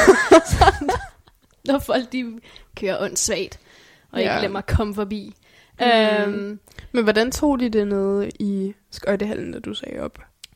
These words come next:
Speaker 1: De så det rigtig pænt, øh, og det er selvfølgelig, altså, søde medarbejdere, sød chef, jeg har. Altså, ingen <laughs> tvivl om det. Øhm, men jeg,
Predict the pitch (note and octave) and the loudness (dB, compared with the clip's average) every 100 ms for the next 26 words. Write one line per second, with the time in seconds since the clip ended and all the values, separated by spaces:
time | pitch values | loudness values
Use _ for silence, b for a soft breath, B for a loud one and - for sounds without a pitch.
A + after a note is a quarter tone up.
0 | b b b b b C4+ B3 C#4 A#3 A3 | b b b b b -2 0 0 0 -2
1 | G#3+ G#3+ - G#3+ - G#3 - A#3+ A#3 A3 | -8 -4 -2 -4 -8 -12 -2 2 4 4
2 | G#3+ - - G#3+ G3 - _ _ _ - | 2 -2 -2 0 0 -4 _ _ _ -4
3 | A#3 G#3 A3 G#3+ F#3+ G3+ F#3+ - A3 G#3+ | -4 0 -2 -2 -2 -4 -6 -2 0 0
4 | G3 G3 G3 G3 G3 G3 A#3 G3+ - G3+ | -2 -2 -4 -4 -6 -6 -6 -6 -6 -6
5 | - G3+ G#3 G3 - - G3+ G3 - A3+ | -8 -10 -8 -10 -12 -10 -8 -8 -4 2
6 | D4+ - A#3 G#3 G#3 G#3 A3+ b b b | 4 4 2 0 2 2 2 b b b
7 | A#3 A3 G#3 G3+ G3 - _ _ _ _ | 4 4 2 -4 -8 -12 _ _ _ _
8 | _ _ - B3 G#3 G3+ A3 | _ _ -2 -2 -2 -2 -2